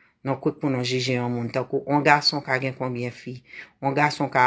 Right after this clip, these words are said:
avè w, li ba w konbyen matlòt, li fè konbyen pitit deyò sou ou.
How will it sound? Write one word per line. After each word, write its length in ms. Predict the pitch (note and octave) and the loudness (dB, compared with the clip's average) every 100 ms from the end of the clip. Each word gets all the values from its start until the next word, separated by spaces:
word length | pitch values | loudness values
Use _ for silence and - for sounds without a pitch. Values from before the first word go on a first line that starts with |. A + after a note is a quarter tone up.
| B2 | 6
avè 160 | B2+ B2 | 4 2
w, 400 | C#3 C#3+ C#3+ C3+ | 4 6 4 2
li 100 | C#3 | 0
ba 140 | C3 B2 | 0 0
w 60 | |
konbyen 340 | C3+ B2+ B2+ A#2+ | 0 -4 -4 2
matlòt, 560 | A#2+ - B2+ C3+ C#3 B2+ | 2 2 2 2 2 -4
li 80 | |
fè 160 | - B2+ - | -6 -6 -4
konbyen 320 | B2 B2 - | -6 -6 -8
pitit 340 | C3 - B2 | -12 -10 -4
deyò 320 | A#2+ B2 B2 | 0 2 0
sou 240 | A#2+ - B2 | -2 -4 -4
ou. 340 | C3 D#3 D#3+ | 0 0 0